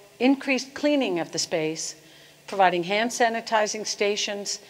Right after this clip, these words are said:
and implementing the Town of Banff bylaw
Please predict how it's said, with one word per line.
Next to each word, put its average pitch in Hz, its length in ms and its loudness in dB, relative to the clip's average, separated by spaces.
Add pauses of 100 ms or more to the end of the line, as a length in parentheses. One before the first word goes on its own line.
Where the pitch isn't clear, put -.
(340)
and 202 180 -2
implementing 190 880 2 (280)
the 170 80 -2
Town 214 340 2
of 262 100 0
Banff 233 300 4
bylaw 170 500 4